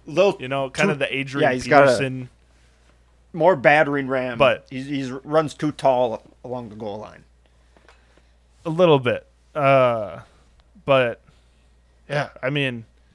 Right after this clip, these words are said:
Speaker 2: the defense is just super impressive.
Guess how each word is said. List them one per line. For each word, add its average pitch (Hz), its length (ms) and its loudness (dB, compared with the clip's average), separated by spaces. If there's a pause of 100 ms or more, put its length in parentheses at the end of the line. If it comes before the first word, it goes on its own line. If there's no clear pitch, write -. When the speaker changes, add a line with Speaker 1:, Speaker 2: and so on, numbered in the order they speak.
(300)
Speaker 2:
the - 60 -20
defense 135 640 -8
is 113 180 -18
just 123 280 -10
super 135 360 -10
impressive. 104 640 -14